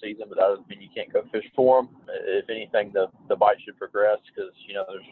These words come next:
those fish aren't being, uh, gigged and, and stabbed, you know, so there'll be more fish in those holes along the beach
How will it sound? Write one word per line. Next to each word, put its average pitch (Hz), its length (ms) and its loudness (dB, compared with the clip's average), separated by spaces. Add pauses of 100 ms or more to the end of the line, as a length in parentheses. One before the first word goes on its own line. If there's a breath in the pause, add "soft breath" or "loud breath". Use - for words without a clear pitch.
those 98 140 -12
fish 98 220 2
aren't 104 160 2
being, 101 260 2 (280)
uh, 95 180 6 (120)
gigged 101 440 0
and, 95 100 -6 (340)
and 101 180 -8
stabbed, 101 460 6
you 107 100 -4
know, 95 180 0
so 104 80 -4
there'll 104 100 2
be 104 160 -2
more 101 320 2
fish 104 240 0
in 104 60 -8
those 95 160 -8
holes 104 280 4
along 107 260 -4
the - 80 -20
beach 107 280 -4